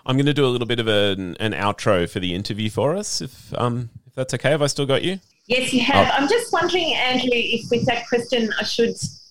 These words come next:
Speaker 2: if, if I should mention that the curlew has a significant role in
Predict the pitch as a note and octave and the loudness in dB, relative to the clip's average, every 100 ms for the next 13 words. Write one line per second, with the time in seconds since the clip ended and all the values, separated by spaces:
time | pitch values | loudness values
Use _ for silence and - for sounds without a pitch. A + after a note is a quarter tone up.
0 | - - - _ G#3+ G#3 - - A3+ A3+ | -10 -10 -10 _ -6 -6 -8 -6 -2 0
1 | A3+ B3+ G3 A#3 A#3 - A3+ G#3 - G#3 | 0 2 2 2 2 4 4 4 0 -4
2 | - A3 G#3+ G3+ G3 G#3+ G3 - G#3 F#3 | -2 2 4 2 2 0 -2 -4 0 2
3 | G3+ G#3+ G#3+ G3+ F#3 G3 F#3+ F#3 F3+ F3+ | 2 0 0 -2 0 2 4 2 0 -6